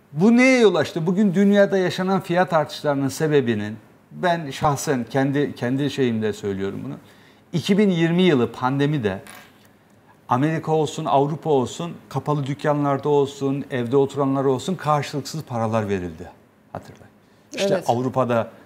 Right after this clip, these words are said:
Speaker 1: kapalı mağazaya cirosunun yüzde yetmişi verildi ya.
Speaker 2: Hep destek
Speaker 1: Normal
Speaker 2: paketleri
Speaker 1: zamanki destek
Speaker 2: açıklandı.
Speaker 1: paketleri, milyarlarca dolar, milyar,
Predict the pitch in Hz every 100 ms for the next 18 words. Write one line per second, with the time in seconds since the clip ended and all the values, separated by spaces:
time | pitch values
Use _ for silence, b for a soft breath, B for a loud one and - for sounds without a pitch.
0 | B _ - 143 165 208 233 190 175 147
1 | 170 190 147 165 165 - 160 180 160 143
2 | 160 156 139 135 139 147 147 202 185 143
3 | 113 98 120 127 240 294 - 254 277 277
4 | 156 311 285 - 156 196 180 165 160 123
5 | - 107 107 113 196 202 208 202 202 165
6 | 170 147 123 107 123 147 135